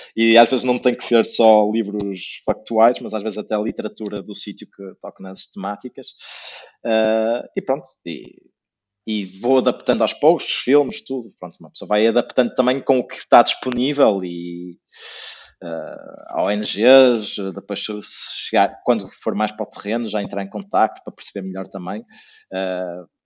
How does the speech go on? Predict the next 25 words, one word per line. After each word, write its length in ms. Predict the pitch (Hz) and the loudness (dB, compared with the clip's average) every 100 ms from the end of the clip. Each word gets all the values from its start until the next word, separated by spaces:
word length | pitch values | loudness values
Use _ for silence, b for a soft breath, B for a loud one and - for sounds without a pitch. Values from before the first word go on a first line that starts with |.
| _ | _
até 220 | - - 101 | -4 -2 -2
diferentes 400 | 120 117 110 120 | -2 -4 -4 -4
níveis 240 | 107 101 | -4 -4
de 40 | |
abordagens 880 | 107 98 95 117 143 127 113 101 98 | -4 -4 4 6 6 0 -8 -8 -10
e 60 | 98 | -10
depois 260 | - 90 | -10 -8
ajudas, 520 | 95 87 120 127 110 | -8 -2 -2 -2 -4
não 100 | 95 | -6
é? 80 | 104 | -8
Depois, 180 | 104 - | -8 -2
pronto, 220 | 180 135 _ _ _ _ _ _ | -2 -4 _ _ _ _ _ _
depois 200 | _ 92 | _ -8
aos 100 | 107 | -8
poucos 240 | - 113 120 | -6 -8 -6
uma 100 | 113 | -6
pessoa 140 | 107 | -2
vai 80 | 113 | 0
desenvolvendo, 680 | 113 110 117 101 117 117 110 | 0 0 0 0 -2 -2 -4
quando 160 | 110 | -2
já 100 | 107 | 0
tem 120 | 113 | 0
mais 220 | 110 110 107 | -2 -2 -2
as 120 | 104 | -6
ideias 560 | 110 110 110 110 - | 0 2 2 0 -4